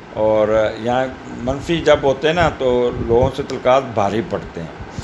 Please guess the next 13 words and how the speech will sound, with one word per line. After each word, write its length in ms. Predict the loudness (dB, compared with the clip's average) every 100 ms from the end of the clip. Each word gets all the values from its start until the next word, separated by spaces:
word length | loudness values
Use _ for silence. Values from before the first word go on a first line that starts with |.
| -12 -4
जो 100 | 2
लोग 220 | 6 8 8
आपकी 240 | 4 2
ज़िंदगी 360 | -8 -6 -4 -4
में 240 | -6 -2
दखल 300 | 0 2 2
देते 320 | 2 0 0
हैं, 80 | 0
वो 140 | 0
परेशानियों 720 | 0 2 4 4 0 0 -2 0
का 200 | 2 0
बायस 540 | 0 2 4 4 2
बन 260 | -4 -4